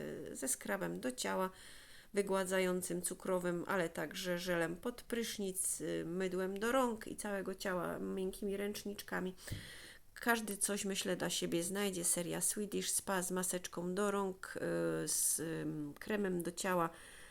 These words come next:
właściwie takim masłem, które świetnie też nawilża naszą skórę, a jednocześnie takie doznania właśnie arktyczne, mm, nordyckie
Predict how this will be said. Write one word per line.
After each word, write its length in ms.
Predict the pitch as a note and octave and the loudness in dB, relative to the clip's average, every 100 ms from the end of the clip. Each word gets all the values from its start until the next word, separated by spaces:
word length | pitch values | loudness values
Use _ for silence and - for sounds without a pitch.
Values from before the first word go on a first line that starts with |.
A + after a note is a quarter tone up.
| - | -10
właściwie 340 | - - F3 F3 | -6 -2 0 0
takim 400 | E3+ - E3+ F3 | 0 -2 0 2
masłem, 580 | G#3 G#3+ - E3+ E3+ F3+ - - - - - - | 2 2 2 2 2 -2 -10 -20 -20 -20 -20 -18
które 400 | - F3 F3 F3 | -2 2 4 4
świetnie 560 | - - G#3 G#3 F#3 | 2 2 2 2 -2
też 200 | F3+ F3+ | -2 -2
nawilża 460 | E3+ E3+ F3+ F3 E3 | 0 0 0 0 0
naszą 300 | D#3+ D#3+ E3 | -2 -2 0
skórę, 480 | - - D3+ D#3+ A#3+ - - - - - - | 0 0 0 0 -2 -6 -14 -14 -14 -16 -6
a 80 | D#3+ | -2
jednocześnie 540 | E3+ E3 E3+ E3+ E3 | 0 -2 -4 -4 -4
takie 220 | E3 - | -6 -6
doznania 460 | D#3+ E3+ E3+ E3 E3 | -2 -2 0 2 0
właśnie 320 | D#3 - E3 | -2 -4 -2
arktyczne, 560 | F3 F3 - D#3 - E3 | -2 -2 -6 -4 -2 -2
mm, 960 | E3 D#3 - D#3 D#3 D#3 D3 - A#2 E2 - - - - - - - - - - - | 0 -2 -4 -6 -6 -6 -6 -8 -10 -10 -12 -14 -18 -20 -20 -20 -20 -20 -20 -20 -10
nordyckie 640 | G2 E3 E3 D#3+ - E3+ | 0 0 2 0 0 -2